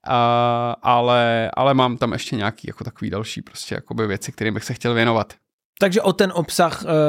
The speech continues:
Speaker 2: eh, nepřijdete, ba co víc, bude ho, eh, ještě víc, než bylo. A
Speaker 1: Tak
Speaker 2: bude v
Speaker 1: jest.
Speaker 2: různých jako formách. Vlastně chápu, že asi lidi konzumují spíš jako audio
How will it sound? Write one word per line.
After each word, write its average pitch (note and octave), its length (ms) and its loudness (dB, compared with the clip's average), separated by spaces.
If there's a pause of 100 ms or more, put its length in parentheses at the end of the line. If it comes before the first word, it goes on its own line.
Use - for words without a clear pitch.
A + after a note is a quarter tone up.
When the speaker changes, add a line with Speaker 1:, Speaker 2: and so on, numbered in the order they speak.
Speaker 2:
eh, D3+ 40 -6
nepřijdete, D3 480 0
ba C#3 340 0
co - 180 -4
víc, B2+ 240 -4
bude B2+ 200 0
ho, B2 340 -2 (300)
eh, A2+ 280 -8
ještě A#2 240 -4
víc, A2+ 180 -6
než A2+ 140 -4
bylo. G#2 220 -6 (300)
A - 40 -18
Speaker 1:
Tak A#2+ 80 -8
Speaker 2:
bude B2+ 160 2
v B2+ 40 2
Speaker 1:
jest. B2+ 80 2
Speaker 2:
různých B2+ 360 0
jako B2 180 -4
formách. A2 440 -6 (360)
Vlastně D3+ 220 2
chápu, A#3 280 4
že B3+ 80 4
asi F3 200 2
lidi C3+ 140 2
konzumují C3 440 2
spíš - 240 -4
jako C3+ 180 -4
audio B2 400 0